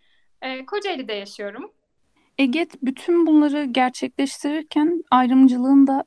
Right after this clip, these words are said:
Speaker 2: karşısındadır. Yani her türlü sebepten dolayı yaşanabilecek ayrımcılıkları reddeder. Cinsiyet, dil, din, ırk, engellilik veya aklınıza gelebilecek bütün, e, sebeplerden dolayı yaşanabilecek ayrımcılıkların karşısındadır.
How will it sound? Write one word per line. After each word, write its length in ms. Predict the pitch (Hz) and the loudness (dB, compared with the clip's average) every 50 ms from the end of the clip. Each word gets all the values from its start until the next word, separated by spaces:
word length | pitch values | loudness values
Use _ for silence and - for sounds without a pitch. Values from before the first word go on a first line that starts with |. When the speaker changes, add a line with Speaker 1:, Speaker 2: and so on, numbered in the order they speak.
| _ _ - | _ _ -14
Speaker 2:
karşısındadır. 800 | - - 240 240 240 - - - - 247 240 233 233 - 233 220 | -6 -4 -4 -4 -4 -6 -10 -4 -2 0 0 0 -2 -2 -2 -2
Yani 340 | 208 226 233 233 233 240 240 | 0 2 2 4 4 4 2
her 300 | 233 - - 294 311 320 | 2 2 2 2 2 2
türlü 340 | - - - 277 240 240 | -2 -4 -4 -2 -2 -2
sebepten 640 | 240 - - - 208 233 233 _ - 262 262 254 240 | -2 -4 -6 -4 -4 -4 -6 _ 0 2 2 2 2
dolayı 280 | 220 240 214 262 269 269 | 2 0 0 0 0 2
yaşanabilecek 680 | 262 247 - - 240 240 226 - 226 208 226 254 254 - | 0 0 -2 -2 -2 -2 0 0 -2 -2 -2 -2 -2 0
ayrımcılıkları 840 | - 254 254 254 247 240 240 226 247 233 226 - 247 247 254 254 240 | 2 2 2 4 4 4 4 4 4 0 0 -2 0 0 0 4 4
reddeder. 600 | 240 220 220 _ - - 208 - - - - 208 190 | 4 4 2 _ -4 -4 0 2 2 2 2 0 -8
Cinsiyet, 760 | 190 - 233 220 208 196 - - 202 180 170 _ _ _ - | -6 -4 -2 -2 -2 -4 -4 -4 -4 -4 -4 _ _ _ -8
dil, 280 | 214 196 175 185 175 | -6 -6 -6 -8 -8
din, 180 | - - - - | -8 -8 -8 -4
ırk, 280 | - 101 92 95 - - | -4 -4 -4 -4 -6 -6
engellilik 680 | - 113 220 220 214 226 220 214 220 220 226 - - | -4 -2 -2 0 0 -2 -4 -4 -4 -6 -6 -8 -2
veya 260 | 262 269 262 262 254 - - - - - - - - - | -2 0 0 0 -2 -4 -10 -20 -20 -20 -20 -16 -4 0
aklınıza 480 | - 262 254 - - 277 277 277 277 285 | 0 0 0 0 -2 0 0 0 0 -2
gelebilecek 720 | 247 262 277 262 262 247 240 226 226 262 285 - - _ _ _ - | -2 -2 -2 -2 -2 -4 -4 -4 -2 -2 -4 -4 -8 _ _ _ -4
bütün, 420 | 285 277 - - 320 311 320 311 _ - _ _ _ - | -4 -4 0 2 2 2 2 2 _ -20 _ _ _ -4
e, 220 | 233 226 226 220 | -2 0 0 0
sebeplerden 840 | 226 - - 254 240 247 240 - 254 254 247 247 220 262 262 254 233 | -2 -2 -2 0 0 -2 -2 2 2 4 4 4 4 2 2 2 2
dolayı 280 | 240 233 254 285 285 | 2 2 2 2 2
yaşanabilecek 680 | 269 269 262 - 269 247 247 220 226 220 262 311 311 - | 2 0 0 -2 -4 -2 -2 -2 -2 -2 -2 -2 0 2
ayrımcılıkların 840 | 254 254 247 247 254 254 247 226 240 233 226 - - 247 247 269 294 | 4 4 4 4 4 2 2 2 2 -2 -2 -4 -4 -2 0 0 0
karşısındadır. 1000 | 320 - - 277 247 233 - - - - 285 269 254 247 220 185 - 311 466 - | -2 0 -2 -2 -2 -2 -8 -12 -8 -2 0 0 0 0 -2 -4 -6 -8 -8 -10